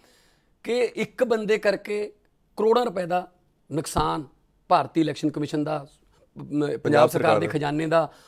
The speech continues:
Speaker 1: ਅਸਾਮ ਤੋਂ, ਪਤਾ ਨਹੀਂ ਮੱਧ ਪ੍ਰਦੇਸ਼ ਤੋਂ ਮਿਲਟਰੀ ਆਈ ਹੋਈ ਸੀ ਇੱਕ ਬੰਦੇ ਕਰਕੇ। ਮਤਲਬ,
Speaker 2: ਹੂੰ।
Speaker 1: ਇਹ, ਇਹ, ਇਹਦਾ
Speaker 2: ਇੱਕ
Speaker 1: ਵੀ ਕੋਈ, ਕੋਈ
Speaker 2: ਹਾਂ।
Speaker 1: ਇੱਦਾਂ ਦਾ ਚਾਹੀਦਾ ਕਿ
Speaker 2: ਆਪਾਂ ਗੱਲ ਕਰਾਂਗੇ, ਇੱਕ ਹੋਰ ਕਾਲਰ ਨੇ ਸਾਡੇ ਨਾਲ। ਹੈਲੋ।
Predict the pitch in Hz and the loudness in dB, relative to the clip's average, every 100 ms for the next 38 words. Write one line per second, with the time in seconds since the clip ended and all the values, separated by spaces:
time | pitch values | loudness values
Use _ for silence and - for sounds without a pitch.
0 | _ - - 170 175 175 - 170 156 139 | _ -4 0 2 0 -2 -4 -2 -2 -6
1 | - 123 131 - 151 170 165 156 - _ | -18 -18 -16 -14 -6 -2 -2 -4 -12 _
2 | 143 190 180 170 165 170 - 175 156 165 | -4 -2 -2 -6 -4 -4 -4 -4 0 0
3 | 170 240 202 165 151 135 151 - 220 - | -2 -2 0 0 0 -2 -4 -4 -6 -6
4 | 143 117 104 98 - 101 _ _ _ _ | -8 -8 -12 -16 -20 -20 _ _ _ _
5 | _ _ 254 285 202 113 104 - _ - | _ _ -12 -10 -10 -14 -16 -20 _ -10
6 | 175 156 190 - 208 226 277 - - 247 | -8 -2 -2 -2 0 2 4 4 4 -2
7 | 180 - 226 208 202 208 180 208 202 120 | -4 0 2 4 2 0 0 -2 -2 -2
8 | - 120 127 127 139 156 139 131 135 135 | 0 2 2 2 0 0 -2 -2 -4 0
9 | 120 113 113 117 107 123 131 123 117 | 0 0 -2 -4 -4 -6 -2 0 0